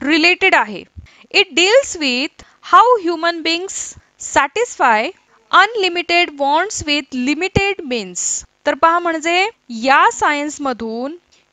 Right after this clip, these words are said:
human आपल्या Unlimited wants म्हणजे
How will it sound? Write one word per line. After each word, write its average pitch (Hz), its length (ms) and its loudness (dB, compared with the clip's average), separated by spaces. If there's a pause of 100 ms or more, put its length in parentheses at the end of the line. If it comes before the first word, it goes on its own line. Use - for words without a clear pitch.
human 330 600 2 (280)
आपल्या 359 520 2 (300)
Unlimited 392 760 2
wants 262 500 -2
म्हणजे 294 360 -2